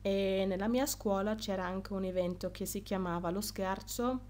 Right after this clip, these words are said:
quando gli abiturienten bloccavano la scuola per certe ore e organizzavano una festa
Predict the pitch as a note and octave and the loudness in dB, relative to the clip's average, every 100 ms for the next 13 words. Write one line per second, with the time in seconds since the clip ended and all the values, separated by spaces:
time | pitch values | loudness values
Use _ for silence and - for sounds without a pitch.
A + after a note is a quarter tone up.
0 | - - - - - - - F#3+ F#3+ F#3+ | -14 -16 -16 -16 -16 -12 -2 0 2 6
1 | F#3 F3+ F#3 F3+ F#3 F3+ F3 - G3 F#3 | 6 8 4 2 -2 -2 -2 -2 0 2
2 | F#3+ G3 G3+ A#3+ B3 B3 A3+ A3 F3+ F#3 | 4 2 0 2 4 4 0 0 -2 0
3 | F#3 F3+ F3 F#3+ - - F#3+ F3+ F3+ F3 | -2 -2 -2 -4 -6 2 2 4 0 -2
4 | F#3 F3 F3 - F3+ - A3+ G#3+ G3+ A3+ | -2 -2 -4 -4 -6 0 2 4 4 2
5 | B3 - F#3 F3+ F3 F#3+ G3 A3 A3 F3+ | -2 -4 -2 0 -2 -2 -2 -2 -2 -2
6 | F3+ F#3 F#3 F#3 F#3 F#3 F#3 F3 - G3 | -2 -4 -4 -4 -4 -2 -4 -2 -4 -2
7 | F#3 | -2